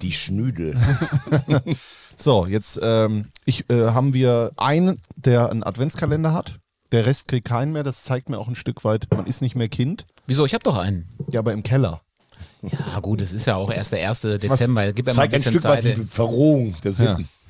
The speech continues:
Speaker 2: Da, da muss ich echt sagen, da wäre ich wieder Kind gerne. Weil damals, das war schön. Dann hat man, ne, aufgemacht, wann kommt der Weihnachtsmann. Den gibt's ja.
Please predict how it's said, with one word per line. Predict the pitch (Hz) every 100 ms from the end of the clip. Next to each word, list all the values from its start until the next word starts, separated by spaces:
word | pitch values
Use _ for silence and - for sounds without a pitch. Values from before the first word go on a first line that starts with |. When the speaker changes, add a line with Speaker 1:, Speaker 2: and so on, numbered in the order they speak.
| _ _ _ _
Speaker 2:
Da, | - 113
da | 113 113
muss | 127 143
ich | 135
echt | 131 -
sagen, | 131 131
da | 123
wäre | 117 123
ich | -
wieder | 123 113
Kind | - 87 - -
gerne. | 80 80 78 - _ _
Weil | 101
damals, | 95 107 127 -
das | -
war | 127
schön. | - 147 104
Dann | 92
hat | 98
man, | 101 98
ne, | 120 -
aufgemacht, | 110 - 120 113 113 107
wann | 107
kommt | 117 113
der | 107
Weihnachtsmann. | 101 120 117 - 110 101 107 - - -
Den | 117
gibt's | 107 -
ja. | 127 117